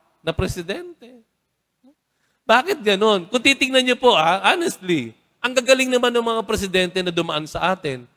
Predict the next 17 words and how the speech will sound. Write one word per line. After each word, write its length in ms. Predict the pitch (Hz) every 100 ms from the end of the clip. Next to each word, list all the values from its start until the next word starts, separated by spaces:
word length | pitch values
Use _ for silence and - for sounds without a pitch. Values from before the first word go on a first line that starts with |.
| _ -
May 80 |
kanya-kanya 560 | 202 233 240 226 233 226
silang 400 | 214 214 214 190
galing, 400 | 170 190 220 190
expertise. 1120 | 180 - - 185 - 247 214 - - - - _ _ _ _ _ _ _ _ _ _ _ _ _ -
Pero 240 | 359 392
bakit? 560 | 202 196 190 180 147 - _ _ _ _ _ _ -
Parang 320 | 202 220 233
ito 240 | 214 196 214
pa 160 | 214
rin 160 | 208 196
tayo, 460 | 180 175 175 147 -
kahabag-habag 720 | 180 185 196 185 202 196 180
paminsan, 640 | 180 175 175 165 165 135
nakakaawa 640 | 156 165 170 170 165 165 156
pa 160 | 156
rin 400 | 147 135 123 123